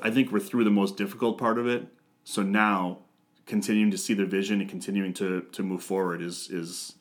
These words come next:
is, uh, a-, and I'll tell you this too, the, the fact that everybody that comes loves it. We have heard such positive feedback. That's also what keeps us going.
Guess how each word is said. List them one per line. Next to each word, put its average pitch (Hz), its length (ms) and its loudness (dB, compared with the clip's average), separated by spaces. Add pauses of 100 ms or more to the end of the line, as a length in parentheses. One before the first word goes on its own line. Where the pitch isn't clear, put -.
(1000)
is, 92 340 0
uh, 87 300 -4 (800)
a-, 123 180 4
and 135 180 8
I'll 117 120 6
tell 120 140 4
you 113 80 6
this 104 240 4
too, 110 180 6
the, 95 280 2
the 101 200 -2
fact 104 300 0
that 92 120 0
everybody 98 320 2
that 92 220 -4
comes 101 540 0 (100)
loves 92 340 -2
it. 110 180 0 (440)
We 104 80 2
have 98 100 2
heard 92 180 -4
such 90 260 -4
positive 95 400 -2
feedback. 92 560 -2
That's 92 200 -4
also 87 340 -8
what 82 200 -10
keeps - 240 -14
us - 120 -12
going. - 320 -16